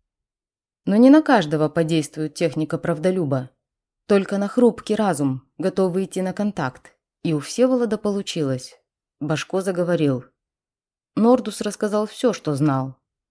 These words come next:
А знал он, увы, немного. Его дядька, Кап Туркрас, работал главным инженером по системам безопасности на ельницких верфях.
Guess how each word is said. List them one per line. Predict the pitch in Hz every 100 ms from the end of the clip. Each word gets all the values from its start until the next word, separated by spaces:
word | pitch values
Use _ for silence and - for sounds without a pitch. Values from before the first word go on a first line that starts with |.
| _ -
А | 196
знал | 196 269 277
он, | 202
увы, | 175 190
немного. | 190 190 165 131 123 123 _ _ _ _
Его | 175 196 202
дядька, | 196 277 311 - 131 139 _ -
Кап | 170 -
Туркрас, | - 170 - 156 127 - _ _ -
работал | 180 190 285 285 196
главным | 190 240 240 226
инженером | 220 214 185 151 135
по | 135 143
системам | 143 - 220 233 175
безопасности | 156 156 165 190 214 190 -
на | 175
ельницких | 165 175 175 185 - 196 160
верфях. | 147 - 113 -